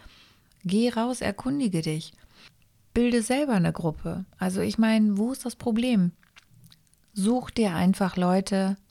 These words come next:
die die gleichen Interessen haben wie du, mit denen du dich treffen kannst. Und dann sprudelt das von ganz alleine, glaub mir. Wichtig ist jedenfalls, dass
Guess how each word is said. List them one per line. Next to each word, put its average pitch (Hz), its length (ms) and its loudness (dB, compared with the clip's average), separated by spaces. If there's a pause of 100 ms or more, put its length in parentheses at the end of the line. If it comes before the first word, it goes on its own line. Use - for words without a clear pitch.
(240)
die 196 300 2
die 196 120 -2
gleichen 185 360 0
Interessen 190 640 2
haben 156 200 0
wie 156 100 -4
du, 160 180 -2 (1300)
mit 190 200 2
denen 185 200 8
du 185 80 4
dich 185 200 0
treffen 202 340 2
kannst. 175 360 -4 (920)
Und 202 160 6
dann 220 180 8
sprudelt 254 580 0
das 214 180 2
von 214 160 6
ganz 226 240 4
alleine, 180 440 0
glaub 180 320 -4
mir. 180 280 -2 (1040)
Wichtig 233 400 -4
ist 190 180 -4
jedenfalls, 175 720 2 (400)
dass - 260 -6